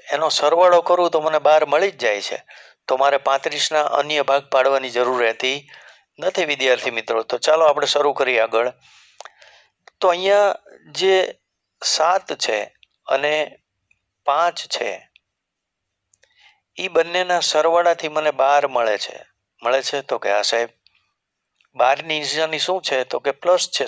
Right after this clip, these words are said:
સાહેબ રકમમાં. એટલે આપણે આ નિશાની બારની પ્લસ આપી દીધી. હવે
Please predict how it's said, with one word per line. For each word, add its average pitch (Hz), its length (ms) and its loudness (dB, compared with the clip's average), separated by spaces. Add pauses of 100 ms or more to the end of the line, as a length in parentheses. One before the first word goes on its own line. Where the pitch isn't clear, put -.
સાહેબ - 180 -6 (560)
રકમમાં. 107 460 -4 (540)
એટલે 127 200 -2
આપણે 139 220 2
આ 139 160 0
નિશાની 135 420 -2
બારની 127 420 0
પ્લસ 147 280 0
આપી 127 260 -2
દીધી. 110 260 -8 (840)
હવે 160 160 4